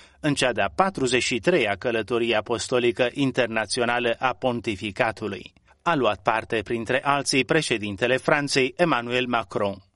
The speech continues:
Amplul discurs al Papei Francisc a fost prilejuit de participarea sa la manifestarea med douăzeci și trei, întâlnirile mediteraneene,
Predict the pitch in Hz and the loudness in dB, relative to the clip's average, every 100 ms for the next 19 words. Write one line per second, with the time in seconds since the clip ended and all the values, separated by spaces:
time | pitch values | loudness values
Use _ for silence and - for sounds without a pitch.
0 | _ 170 185 139 117 110 113 - 131 120 | _ 0 2 2 0 2 0 0 0 0
1 | 110 95 127 120 123 131 156 156 185 175 | 0 0 -2 0 0 0 0 2 0 0
2 | - 160 - 208 - - 190 131 117 123 | 0 -2 0 0 0 -2 0 0 0 0
3 | 135 123 107 147 147 - - 117 139 107 | 0 0 0 0 0 -2 -2 2 2 2
4 | 92 135 135 104 110 131 139 143 - 117 | 0 0 2 0 0 -2 -2 -2 0 0
5 | 120 113 117 135 123 123 110 131 120 120 | 2 0 -2 -4 -2 -6 0 0 2 0
6 | - 156 - 170 139 - 156 151 131 117 | -2 -4 0 2 2 0 2 2 2 0
7 | 123 131 123 120 113 123 135 117 104 110 | 0 2 2 4 2 0 0 -2 -2 0
8 | 104 110 147 147 113 107 | 0 0 0 2 2 0